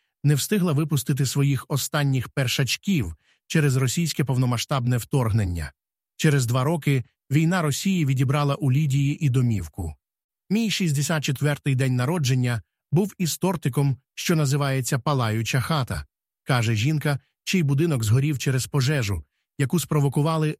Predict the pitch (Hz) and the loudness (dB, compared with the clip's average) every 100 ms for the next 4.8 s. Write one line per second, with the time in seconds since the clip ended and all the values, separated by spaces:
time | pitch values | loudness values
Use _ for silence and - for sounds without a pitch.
0 | - 147 143 160 147 - 160 - 151 117 | 0 0 2 0 -2 -2 -6 -4 -6 -4
1 | - 117 101 80 - _ _ _ _ - | -4 -2 -2 -6 -10 _ _ _ _ -2
2 | 170 214 - 156 - 135 117 117 147 165 | 0 2 0 -2 0 0 2 2 2 2
3 | 123 82 73 _ _ _ _ - 151 180 | -2 -4 -10 _ _ _ _ -2 2 2
4 | 139 123 127 120 - 160 151 147 | 2 0 0 0 0 0 0 -2